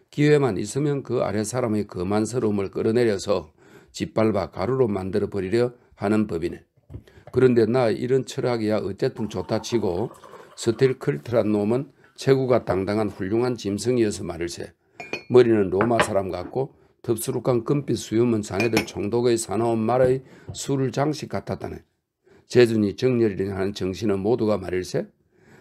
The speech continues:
만약 사르르마뉴 대왕의 아버지의 아들로 태어나기라도 했다면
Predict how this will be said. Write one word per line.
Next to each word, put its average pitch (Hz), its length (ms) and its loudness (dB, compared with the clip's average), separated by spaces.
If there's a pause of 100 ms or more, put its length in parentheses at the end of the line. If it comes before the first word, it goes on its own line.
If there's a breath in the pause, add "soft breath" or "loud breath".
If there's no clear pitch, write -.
만약 117 500 2 (360 soft breath)
사르르마뉴 131 880 2
대왕의 110 520 0
아버지의 123 460 0
아들로 123 400 -2
태어나기라도 101 680 -2
했다면 101 600 -2